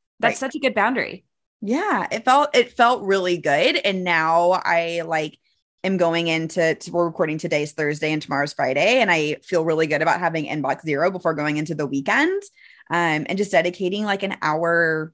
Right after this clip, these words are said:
Speaker 2: tomorrow, probably tomorrow, maybe this afternoon, to just, like, go through and answer all the emails and add anything to Asana that needs to, like, actually have a to-do.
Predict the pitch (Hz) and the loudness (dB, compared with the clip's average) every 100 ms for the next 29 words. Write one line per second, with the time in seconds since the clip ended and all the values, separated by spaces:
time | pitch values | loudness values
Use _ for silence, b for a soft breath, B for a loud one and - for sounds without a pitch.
0 | _ - 196 151 143 135 - 147 127 147 | _ -10 -4 -2 0 -2 -2 -4 -4 -10
1 | - 156 160 - 180 165 151 - 175 - | -10 -8 -10 -6 -2 -2 -4 -8 -8 -8
2 | 98 - - 196 175 170 - 160 - b | -10 -10 -6 -2 0 0 0 -2 -4 b
3 | b 190 196 107 113 - 175 190 190 - | b 0 0 0 -2 -2 0 0 0 -2
4 | 165 220 226 - 143 156 160 160 151 160 | -4 -2 -2 -2 -2 -2 -6 -8 -6 -8
5 | 160 98 - 127 - 143 143 - - - | -6 -6 -4 -4 -4 -4 -4 -8 -16 -20
6 | _ - - 156 135 120 - 143 - - | _ -10 -4 -2 -2 -6 -2 -2 -2 -8
7 | 156 - - - - - | -6 -6 -6 -12 -16 -16